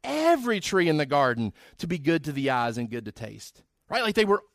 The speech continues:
all good, and God said, "Just don't eat of this one." But he wasn't withholding anything. All the other trees tasted good too. All the other trees looked good too, right? And so Satan's ploy, Satan's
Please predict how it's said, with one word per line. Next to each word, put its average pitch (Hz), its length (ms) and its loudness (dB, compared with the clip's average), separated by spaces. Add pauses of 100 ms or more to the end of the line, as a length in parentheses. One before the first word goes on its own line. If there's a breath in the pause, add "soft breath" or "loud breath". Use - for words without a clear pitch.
all 302 420 6
good, 160 460 4 (220 soft breath)
and 220 160 0
God 220 200 6
said, 220 200 4
"Just 220 180 -6
don't 240 180 2
eat 240 120 0
of 214 160 -2
this 311 300 0
one." 104 260 -4 (1000)
But 226 100 4
he 247 60 4
wasn't 277 340 6
withholding 226 760 4
anything. 170 360 2
All 277 280 6
the 294 140 4
other 302 140 4
trees 247 260 -4
tasted 233 380 -2
good 247 160 -2
too. 302 200 -2 (220 loud breath)
All 269 180 4
the 262 120 2
other 269 160 6
trees 233 280 -4
looked 240 220 2
good 208 240 2
too, 254 420 -4 (880)
right? 233 160 6
And 233 100 -2
so 208 140 4
Satan's 254 600 2
ploy, 202 380 4
Satan's 240 720 0